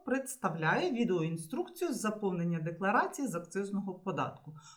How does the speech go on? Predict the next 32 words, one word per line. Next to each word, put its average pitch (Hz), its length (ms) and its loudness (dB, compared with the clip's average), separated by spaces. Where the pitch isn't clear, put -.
У 277 60 6
нас - 300 6
змінилася 185 680 2
форма, 359 500 4
тепер 349 420 2
її, 220 520 2
у 202 60 2
неї 190 280 4
новий 202 420 4
електронний 180 680 0
ідентифікатор, 320 960 8
і 262 220 6
саме 185 420 6
в 180 100 0
Митко 302 460 6
ми 269 220 6
зараз 254 500 8
з 165 40 -8
вами 190 320 8
її 302 260 8
спробуємо 196 760 4
заповнити. 226 840 4
І 277 100 0
так, 160 380 8
натискаємо, 208 720 4
заходимо 240 460 2
в 185 100 2
головне 196 420 4
меню, 156 560 2
відкриваємо 247 720 4
реєстр 196 540 2
звітів, 156 540 0